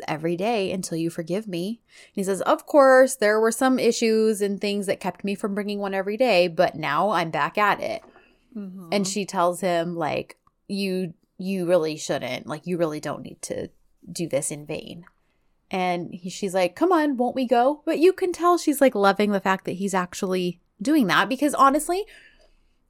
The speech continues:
Speaker 1: it's one of those things where it's like, "Yeah, I'm," he said that in the moment, like, "Fine, I'll bring you a rose every day until you forgive me." But it's
Speaker 2: Right.
Speaker 1: him actually doing it is just another way to show, like, "Listen,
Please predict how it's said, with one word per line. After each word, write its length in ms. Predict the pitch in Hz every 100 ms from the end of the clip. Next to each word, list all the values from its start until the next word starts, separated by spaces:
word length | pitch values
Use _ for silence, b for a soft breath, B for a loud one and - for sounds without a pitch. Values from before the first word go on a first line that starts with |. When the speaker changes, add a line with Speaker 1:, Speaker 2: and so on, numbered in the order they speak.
| -
Speaker 1:
it's 200 | 247 226
one 160 | 226 233
of 60 |
those 180 | 285 311
things 220 | 240 220
where 60 | 220
it's 100 | 214
like, 120 | 214
"Yeah, 440 | 247 302 294 294 -
I'm," 140 | 262 240
he 180 | 233 269
said 200 | 285 254
that 160 | 262 233
in 60 |
the 80 | 220
moment, 400 | 196 196 185 175
like, 320 | 170 170 - _ _ _ _ _ _ _ _ -
"Fine, 200 | 214 185
I'll 100 | 180
bring 200 | 190 185
you 100 | 185
a 60 | 175
rose 260 | 175 170
every 200 | 170 170
day 140 | 165 165
until 200 | 165 180
you 140 | 175
forgive 340 | 165 156 156 170
me." 320 | 240 302 330 B B B
But 120 | 220
it's 80 | 208
Speaker 2:
Right. 380 | 185 - - -
Speaker 1:
him 260 | 285 262
actually 480 | 233 233 - 202 175
doing 340 | 175 208 311 349
it 200 | 349 -
is 140 | 208
just 160 | 208 220
another 300 | 190 185 202
way 140 | 196
to 140 | 185 180
show, 320 | - 196 180
like, 260 | 170 156
"Listen, 460 | 202 233 202 147